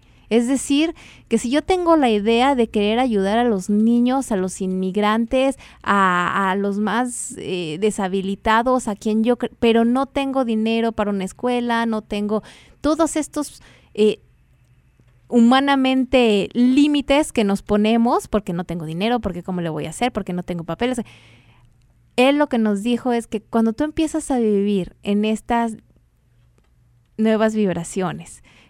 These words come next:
cuando empiezas a saber qué es lo que quieres. Así sea lo más absurdo, pídelo,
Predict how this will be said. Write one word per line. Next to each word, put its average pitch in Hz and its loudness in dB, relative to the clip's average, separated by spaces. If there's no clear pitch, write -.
cuando 208 2
empiezas 240 0
a 208 -2
saber 226 0
qué 220 0
es 208 -4
lo 233 -2
que 185 -6
quieres. 190 -6
Así 220 -4
sea 254 0
lo 233 2
más 254 0
absurdo, 285 2
pídelo, 226 6